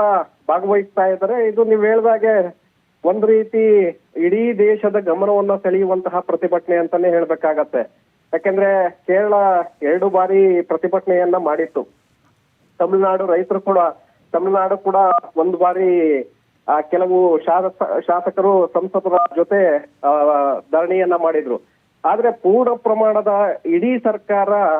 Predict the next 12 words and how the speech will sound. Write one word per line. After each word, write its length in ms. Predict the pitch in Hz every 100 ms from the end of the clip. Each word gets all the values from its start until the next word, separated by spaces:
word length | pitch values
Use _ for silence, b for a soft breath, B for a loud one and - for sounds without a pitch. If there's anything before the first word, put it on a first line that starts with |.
| 165 - _
ದೇಶ 280 | 165 202 208 202 147
ದೆಹಲಿಯಲ್ಲಿ 580 | 160 190 220 214 208 180
ಪ್ರತಿಭಟನೆಯನ್ನ 680 | 180 - _ 185 185 180
ಮಾಡ್ತಾ 420 | 180 170 165 170
ಇರೋದು 380 | 165 165 165 208
ಇದೇ 520 | 175 175 196 190 147 - -
ಮೊದಲ 280 | 151 170 170
ಬಾರಿಗೆ, 320 | 165 156 131
ಅದು 260 | 127 175 175
ಕೇಂದ್ರ 240 | 175 180 175
ಸರ್ಕಾರದ 400 | 156 175 160 156
ವಿರುದ್ಧ. 320 | 151 151 151